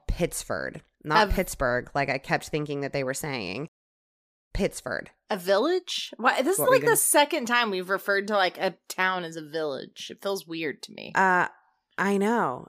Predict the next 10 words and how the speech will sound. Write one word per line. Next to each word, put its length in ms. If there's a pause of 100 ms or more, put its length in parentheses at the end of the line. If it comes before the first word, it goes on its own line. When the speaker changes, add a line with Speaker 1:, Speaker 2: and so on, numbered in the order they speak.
Speaker 1:
And 200
that's 300
what 180
they, 480
that's 240
what 80
they 120
are. 180 (440)
Pittsford 680 (100)
is 360